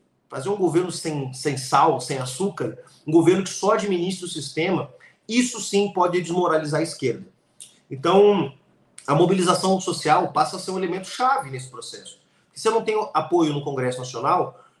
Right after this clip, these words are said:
eu tenho que disputar diretamente na sociedade. E eu usei um exemplo aqui, Breno,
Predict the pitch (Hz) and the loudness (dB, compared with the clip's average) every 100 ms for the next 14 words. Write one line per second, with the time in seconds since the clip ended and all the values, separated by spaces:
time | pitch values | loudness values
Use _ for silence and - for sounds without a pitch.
0 | _ - - 190 190 175 - - 196 190 | _ -8 -4 -4 -6 -10 -8 -2 0 2
1 | 214 233 - 208 180 175 160 151 139 135 | 2 2 0 -4 -4 -6 -8 -8 -10 -10
2 | 120 101 - - 196 220 190 208 175 170 | -8 -10 -8 2 2 4 4 6 4 2
3 | 175 135 - 175 139 110 | -2 -4 -4 -4 -2 -4